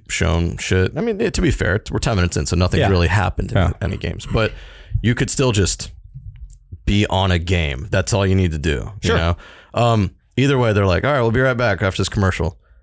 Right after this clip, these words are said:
Speaker 1: Commercial break
Speaker 2: In,
Speaker 1: in the
Speaker 2: in
Speaker 1: middle of a fucking soccer
Speaker 2: during
Speaker 1: game.
Speaker 2: soccer, yeah. When, when those games themselves don't have commercial
Speaker 1: Like,
Speaker 2: breaks.
Speaker 1: the reason people watch soccer is because there's no commercials. So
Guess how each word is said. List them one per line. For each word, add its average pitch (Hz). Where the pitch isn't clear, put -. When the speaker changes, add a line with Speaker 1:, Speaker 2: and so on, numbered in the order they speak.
Speaker 1:
Commercial 277
break 339
Speaker 2:
In, 139
Speaker 1:
in 294
the 277
Speaker 2:
in 277
Speaker 1:
middle 392
of 277
a 339
fucking 330
soccer 453
Speaker 2:
during 139
Speaker 1:
game. 135
Speaker 2:
soccer, 156
yeah. 98
When, 135
when 160
those 160
games 165
themselves 156
don't 170
have 175
commercial 160
Speaker 1:
Like, 147
Speaker 2:
breaks. 151
Speaker 1:
the 139
reason 170
people 151
watch 120
soccer 131
is 104
because 101
there's 101
no 107
commercials. -
So 131